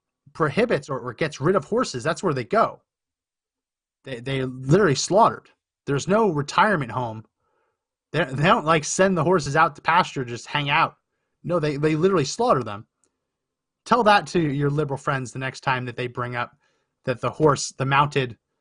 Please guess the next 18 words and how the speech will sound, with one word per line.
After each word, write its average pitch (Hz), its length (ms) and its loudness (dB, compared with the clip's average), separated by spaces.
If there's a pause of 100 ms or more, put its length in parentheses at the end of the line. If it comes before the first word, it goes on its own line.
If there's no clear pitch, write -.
(320)
Border 151 160 2
Patrol 127 240 -4
agents 113 400 -10 (440)
were 117 100 -2
bad. 135 380 4 (1200)
I 120 60 -6
think 156 200 -4
you're 131 100 -12
gonna 120 180 -6
freak 143 340 -4
out 127 160 4
a 120 40 -2
lot 117 240 0
of, 110 120 -6
uh, 110 220 -6 (300)
<laughs> - 340 -20
animal 139 260 0
activists 110 460 -6